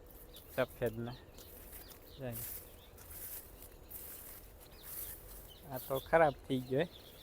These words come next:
આમાં જો મિત્રો મસ્ત ફૂલ આવી. આ સાંજના સમયે કેવા મસ્ત દેખાય નહીં? હા.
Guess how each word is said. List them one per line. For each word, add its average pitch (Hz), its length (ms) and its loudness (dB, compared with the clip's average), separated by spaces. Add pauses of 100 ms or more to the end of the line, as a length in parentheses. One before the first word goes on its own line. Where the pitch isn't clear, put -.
(420)
આમાં 127 240 2
જો 151 220 6
મિત્રો 131 400 4
મસ્ત 123 360 0
ફૂલ 110 480 -8
આવી. 104 260 -10 (2250)
આ 117 40 -10 (140)
સાંજના 151 360 6
સમયે 175 380 8
કેવા 226 180 10
મસ્ત 185 320 4
દેખાય 151 420 8
નહીં? 226 160 2 (1400)
હા. 123 260 8